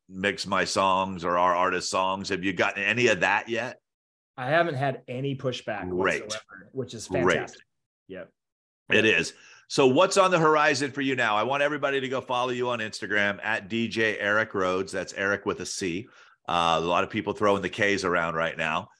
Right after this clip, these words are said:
Speaker 1: Uh, make sure that you follow him on Instagram. Uh, and, and artist. So I always tell artists, I said, "Listen,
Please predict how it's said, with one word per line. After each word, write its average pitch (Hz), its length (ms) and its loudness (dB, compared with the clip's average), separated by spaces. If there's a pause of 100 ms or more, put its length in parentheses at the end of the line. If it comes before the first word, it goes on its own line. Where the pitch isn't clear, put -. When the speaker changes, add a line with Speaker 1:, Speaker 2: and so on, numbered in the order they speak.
(320)
Speaker 1:
Uh, 85 320 2
make 117 240 2
sure 135 200 4
that 113 180 0
you 107 60 -12
follow 117 420 2
him 107 220 -10
on 101 240 -2
Instagram. 98 800 0 (480)
Uh, 95 260 4 (140)
and, 123 320 2
and 139 180 2 (100)
artist. 160 540 2 (540)
So 143 300 4
I 127 180 2
always 190 280 4
tell 165 300 2
artists, 104 380 2
I 107 100 -6
said, 113 220 -2
"Listen, 127 340 -2